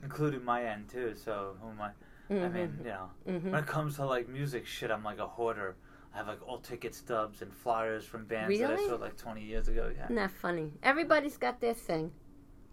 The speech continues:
Speaker 1: Yeah. You know,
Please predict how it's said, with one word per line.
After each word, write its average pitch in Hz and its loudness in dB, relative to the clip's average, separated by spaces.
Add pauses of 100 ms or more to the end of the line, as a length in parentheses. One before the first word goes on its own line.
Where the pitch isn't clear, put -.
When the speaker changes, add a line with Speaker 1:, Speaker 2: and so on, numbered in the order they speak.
(260)
Speaker 1:
Yeah. 110 2 (2250)
You 117 -10
know, 113 -6